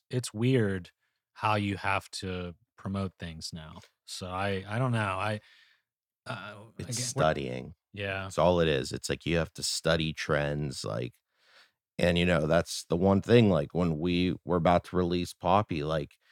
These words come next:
Speaker 2: he had me to lean on with, like, "Hey, I just went through this with my band's release, and this is what worked for us. This is what didn't work." And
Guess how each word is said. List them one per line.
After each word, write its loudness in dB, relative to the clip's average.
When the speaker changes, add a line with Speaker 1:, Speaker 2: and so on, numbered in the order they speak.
Speaker 2:
he 0
had 2
me 2
to 2
lean -4
on -4
with, -4
like, -4
"Hey, 2
I -4
just -6
went -2
through -2
this -2
with -2
my 4
band's -4
release, -8
and -6
this -4
is -6
what 0
worked 0
for 4
us. 2
This -6
is -8
what -6
didn't -4
work." -12
And -8